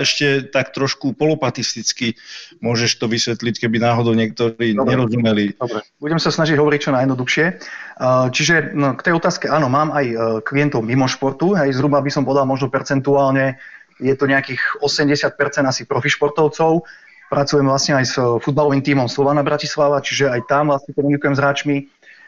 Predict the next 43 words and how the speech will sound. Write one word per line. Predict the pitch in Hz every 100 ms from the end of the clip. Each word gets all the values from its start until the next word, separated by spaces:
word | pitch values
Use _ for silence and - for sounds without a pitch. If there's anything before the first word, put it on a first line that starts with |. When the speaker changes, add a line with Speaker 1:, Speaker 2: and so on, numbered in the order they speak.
| _
Speaker 2:
A, | - 127 131 127
a |
zhruba | 127 147 147
tých, | 147 113 - -
tých | 131
dvadsať | 120 143 147 -
percent | 135 143 131
je | 131
ako | -
keby | 131 131 127
mimo | 160
športu, | 143 - 143 147 156 147
čiže | 135 135
buď | 131 139
sú | -
to |
ľudia | 139 139 127
z | 110
biznisu, | 139 143 143 143 143 139 - -
manažéri, | 123 135 127 127 127 127 - -
alebo | 131 123 123 123
aj |
bežní | 117 127 131 120
ľudia, | 120 127 123 117
dáme | 120 120
tomu, | 117 110
ktorí | 135 117
sa | -
potýkajú | 123 120 127 120 120 _ 117 -
aj | 151
s | 135
nejakými | 127 123 131
psychickými | 117 131 139 - 131
ťažkosťami, | 120 120 - 131 - 120 110
čiže | 123 120 123
nejaké | 117
úzkosti, | 123 151 - -
depresie | 120 120 120 113 127 120 - - - - _
a, | 113 120 123
a | 131
tak | 120
ďalej. | 123 113
Čiže | 135